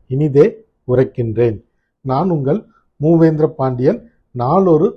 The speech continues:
திருக்குறள் வரிசையில் இன்றைய தினம் பொருட்பாலில்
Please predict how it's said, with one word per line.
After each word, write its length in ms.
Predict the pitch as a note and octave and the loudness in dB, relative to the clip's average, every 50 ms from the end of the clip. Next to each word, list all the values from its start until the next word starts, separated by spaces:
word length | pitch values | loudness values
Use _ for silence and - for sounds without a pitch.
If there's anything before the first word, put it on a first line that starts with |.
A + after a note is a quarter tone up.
| - _ _ | -10 _ _
திருக்குறள் 440 | - C#3 C#3+ C3+ - D3+ C#3+ C#3+ C3+ | -6 -4 -4 -4 -4 -2 -2 -2 -2
வரிசையில் 520 | A#2+ B2 A#2+ A2+ - B2 C3 E3+ G3 - _ _ _ _ _ _ | -4 -6 -8 -8 -6 -6 -4 -4 -6 -8 _ _ _ _ _ _
இன்றைய 360 | - A#2+ C3 C3+ C#3 C#3+ C3+ | -8 -8 -6 -2 0 0 0
தினம் 420 | B2+ A#2 B2+ D3 F#3 A3 - - _ _ _ _ _ _ | 0 -2 -4 -4 -4 -6 -6 -12 _ _ _ _ _ _
பொருட்பாலில் 840 | _ D#3 D#3+ G3 G#3+ G3 - G3 F3 D3+ D3+ F#3+ A3+ - - - | _ 0 0 0 0 -2 -2 0 0 2 0 0 -2 -4 -8 -18